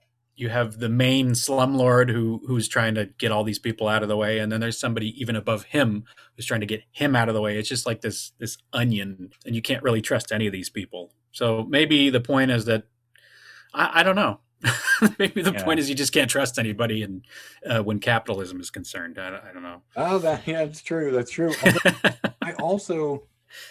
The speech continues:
Speaker 2: I'm also curious about Shibata's plan to send Charlie off to train to become a world-class killer and then fight him. <laughs> Um,
Speaker 1: Yeah, I, I
Speaker 2: well
Speaker 1: feel like maybe that's a, I,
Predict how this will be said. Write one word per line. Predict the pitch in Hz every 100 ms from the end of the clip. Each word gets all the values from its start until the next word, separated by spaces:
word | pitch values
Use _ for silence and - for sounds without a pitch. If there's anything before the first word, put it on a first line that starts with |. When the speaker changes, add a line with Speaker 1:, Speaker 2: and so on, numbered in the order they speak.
| -
Speaker 2:
I'm | 143 156
also | 165 180 175 160 147 143 _ _
curious | - 151 151 135
about | 135 123 110 _ _
Shibata's | - 131 127 123 120 -
plan | - 151 165 120 98 101 104 _ _ _ _ _ _ _
to | 143
send | 131 147 143 135 - _
Charlie | - 151 156 160
off | 139 117 110 -
to | 123
train | 120 - 165 196 120 92
to | 95
become | 101 - - 143 143 139 131 -
a | 127
world-class | 117 123 151 147 - 139 127
killer | - 180 165 95 85 -
and | 120 110
then | 113 139 151 156 -
fight | - 175 233
him. | 160 104 85 -
<laughs> | 160 127 _ _
Um, | - 226
Speaker 1:
Yeah, | 220 214 208 202 175 _ -
I, | 190 -
I |
Speaker 2:
well | 202
Speaker 1:
feel | - 330
like | 320 269 -
maybe | 196 214 240 294 294 285
that's | 294 285 -
a, | 254 240 220 123 - _ _ _ - - - - - -
I, | 185